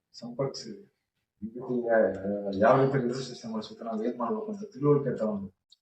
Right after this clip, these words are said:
ಅವ್ರು ಎಲ್ಲೆಲ್ಲಿ ವಾಸ ಮಾಡ್ತಾರೆ, ಎಲ್ಲೆಲ್ಲಿ ಇರ್ತಾರೆ, ದಯವಿಟ್ಟು ನಮ್ಮ ಕರ್ನಾಟಕ ರಾಜ್ಯದಲ್ಲಿ ನೋಂದಣಿ ಮಾಡಿಸಿ ಇಲ್ಲಿ ಯಾವ ಭಯಭೀತಿ ಇಲ್ಲದೆ ಓಡಾಡಬಹುದು. ಇವತ್ತು ಜನಗಳಿಗೆ ಎಷ್ಟು ತೊಂದರೆ ಆಗ್ತಾ ಇದೆ ಅಂದ್ರೆ ನಮ್ಮ ಕರ್ನಾಟಕ ರಾಜ್ಯದಲ್ಲೂ ಕೂಡ ಟ್ಯಾಕ್ಸ್ ಕಟ್ತಾ ಇದ್ದಾರೆ,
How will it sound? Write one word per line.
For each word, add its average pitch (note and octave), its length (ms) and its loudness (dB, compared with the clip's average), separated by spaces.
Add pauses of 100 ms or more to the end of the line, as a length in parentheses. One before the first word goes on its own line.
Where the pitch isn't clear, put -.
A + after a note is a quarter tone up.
(120)
ಅವ್ರು G2+ 140 -2
ಎಲ್ಲೆಲ್ಲಿ D3 320 4
ವಾಸ C3+ 240 6
ಮಾಡ್ತಾರೆ, B2 380 2
ಎಲ್ಲೆಲ್ಲಿ A#2+ 320 0
ಇರ್ತಾರೆ, - 640 -14
ದಯವಿಟ್ಟು C#3+ 300 0
ನಮ್ಮ G#2+ 160 -6
ಕರ್ನಾಟಕ C#3 460 -8
ರಾಜ್ಯದಲ್ಲಿ A#2+ 540 -16 (680)
ನೋಂದಣಿ D3+ 320 0
ಮಾಡಿಸಿ C3+ 360 2 (560)
ಇಲ್ಲಿ A#2 240 -2
ಯಾವ C3+ 280 8
ಭಯಭೀತಿ C3 420 6
ಇಲ್ಲದೆ B2 240 2
ಓಡಾಡಬಹುದು. G2+ 680 -2 (1300)
ಇವತ್ತು C3 240 -2
ಜನಗಳಿಗೆ D#3 360 4
ಎಷ್ಟು D#3 220 0
ತೊಂದರೆ D#3 240 6
ಆಗ್ತಾ D3+ 260 6
ಇದೆ D3 100 6
ಅಂದ್ರೆ D3 180 2
ನಮ್ಮ C3+ 200 2
ಕರ್ನಾಟಕ D3+ 420 2
ರಾಜ್ಯದಲ್ಲೂ C#3+ 400 2
ಕೂಡ D3 120 4
ಟ್ಯಾಕ್ಸ್ C#3 340 2
ಕಟ್ತಾ C#3 240 2
ಇದ್ದಾರೆ, C3 580 0